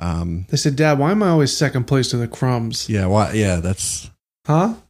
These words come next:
Speaker 1: I can't answer that question. You s-, you know what I mean?
Speaker 2: Yeah.
Speaker 1: Like, I just, I'm drawn to the crumbs.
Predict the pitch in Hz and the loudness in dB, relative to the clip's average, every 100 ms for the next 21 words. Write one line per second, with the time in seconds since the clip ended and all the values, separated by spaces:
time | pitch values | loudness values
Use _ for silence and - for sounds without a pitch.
0 | - 104 110 131 139 226 151 85 - 82 | -4 -2 2 2 2 2 2 0 -2 -6
1 | 76 76 78 85 - 95 101 104 107 110 | -6 -8 -8 -6 -6 -2 2 4 4 4
2 | 143 196 _ _ _ 143 127 117 _ - | 2 0 _ _ _ -2 0 -4 _ -10
3 | 82 92 92 95 - - - 98 95 101 | -2 0 2 0 -2 -8 -8 -4 2 4
4 | 117 123 104 90 - 113 123 73 60 - | 6 4 2 -2 0 2 2 -2 -8 -12